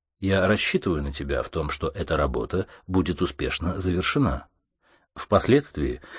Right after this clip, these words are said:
каждый раз, когда вы будете класть руку на плечо этому человеку,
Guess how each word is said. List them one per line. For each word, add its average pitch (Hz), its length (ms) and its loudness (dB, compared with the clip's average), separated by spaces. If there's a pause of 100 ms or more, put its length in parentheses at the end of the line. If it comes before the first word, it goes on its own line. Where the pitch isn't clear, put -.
(120)
каждый 135 380 6
раз, 117 260 4
когда 78 320 0
вы 80 120 0
будете 87 420 2
класть - 420 0
руку 104 300 2
на 87 100 2
плечо 73 400 0
этому 69 380 -4
человеку, 92 600 -2